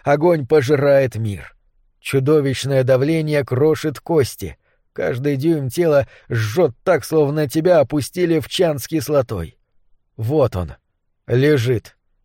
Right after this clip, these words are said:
Не пошевелился. Моя рука ныряет в карман.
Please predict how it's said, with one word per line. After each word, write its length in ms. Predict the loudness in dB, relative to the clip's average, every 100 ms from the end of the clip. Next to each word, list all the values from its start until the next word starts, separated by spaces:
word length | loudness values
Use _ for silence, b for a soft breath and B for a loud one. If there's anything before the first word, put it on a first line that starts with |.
| _ _
Не 240 | -4 -2
пошевелился. 920 | 0 0 0 2 2 2 0 -4 -14 -18 _ B B B
Моя 240 | 0 2 4
рука 420 | 2 4 4 4
ныряет 520 | 2 2 4 4 2
в 60 | 0
карман. 440 | 0 2 2 0